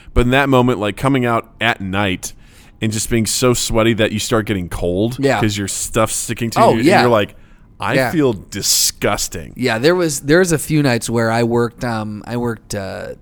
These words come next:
Speaker 2: t-, um, what, what we call truck at, um, uh, Container
Speaker 1: Container
Speaker 2: Store.
Speaker 1: Store.
Speaker 2: Yeah.
Speaker 1: We did it.
Speaker 2: And yay!
Speaker 1: <laughs>
Speaker 2: All right, I'm done. <laughs> That's my story.
Speaker 1: Yay.
Speaker 2: Uh, there was a few nights where I worked truck, uh,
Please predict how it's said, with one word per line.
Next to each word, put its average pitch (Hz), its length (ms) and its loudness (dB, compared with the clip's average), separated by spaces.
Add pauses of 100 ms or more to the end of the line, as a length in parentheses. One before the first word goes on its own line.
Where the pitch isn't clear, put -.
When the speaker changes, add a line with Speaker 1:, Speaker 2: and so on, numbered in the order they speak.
(140)
Speaker 2:
t-, - 100 -20
um, 98 480 -12
what, 123 160 -6
what 131 160 0
we 123 60 -8
call 110 220 -2
truck - 420 -4
at, 107 300 -6
um, 98 580 -8 (520)
uh, 92 160 -14
Container 110 120 -18
Speaker 1:
Container 123 340 -2
Speaker 2:
Store. 104 180 -6 (100)
Speaker 1:
Store. - 40 -6
Speaker 2:
Yeah. 107 200 -2 (140)
Speaker 1:
We 139 100 -8
did 165 160 -4
it. 113 140 -6 (160)
Speaker 2:
And 135 240 0
yay! 311 580 4 (280)
Speaker 1:
<laughs> - 280 -14
Speaker 2:
All 151 80 -2
right, - 220 -2
I'm - 120 -4
done. 139 260 4
<laughs> - 80 -20
That's 226 540 2
my 262 120 4
story. 170 320 8 (120)
Speaker 1:
Yay. 160 200 -4
Speaker 2:
Uh, 147 260 6
there 160 80 4
was 160 140 2
a - 20 -6
few 180 160 -4
nights 160 140 0
where 147 100 0
I - 20 0
worked 131 220 -4
truck, - 380 -8
uh, - 40 -4